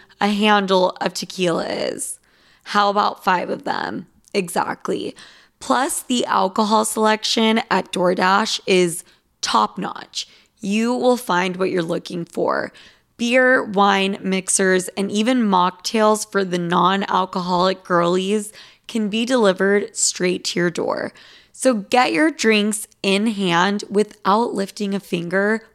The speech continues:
with DoorDash. And use code Sophia twenty-four to get twenty-five percent off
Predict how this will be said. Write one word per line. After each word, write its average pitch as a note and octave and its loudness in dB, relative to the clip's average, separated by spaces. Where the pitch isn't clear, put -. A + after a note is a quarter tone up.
with - 2
DoorDash. - -4
And C4 0
use B3 2
code A3 2
Sophia G3+ -2
twenty-four F#3+ 0
to G3 -4
get F#3+ -2
twenty-five G#3 -2
percent G#3 -2
off E3+ 0